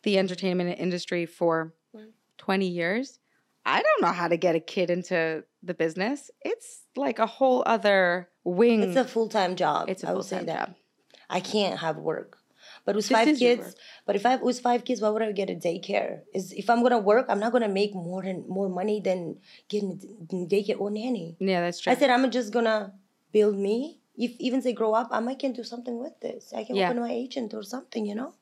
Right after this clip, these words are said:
Speaker 1: Yeah.
Speaker 2: So agency, I mean, so yeah.
Speaker 1: Oh yeah, you could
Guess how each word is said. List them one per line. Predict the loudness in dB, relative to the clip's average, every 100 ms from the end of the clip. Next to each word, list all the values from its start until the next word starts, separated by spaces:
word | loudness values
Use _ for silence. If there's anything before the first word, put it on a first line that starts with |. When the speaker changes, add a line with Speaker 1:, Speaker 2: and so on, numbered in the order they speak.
| -4
Speaker 1:
Yeah. | 0 0 -2 -10 _ -20 _
Speaker 2:
So | -6 -2 2
agency, | 2 2 -2 -6
I |
mean, | -6 -8 -8
so | -6 -6 -6 -14 _ _ _
yeah. | -10 -8 -8 -8 2
Speaker 1:
Oh | 6
yeah, | 8
you | 6
could | 6 8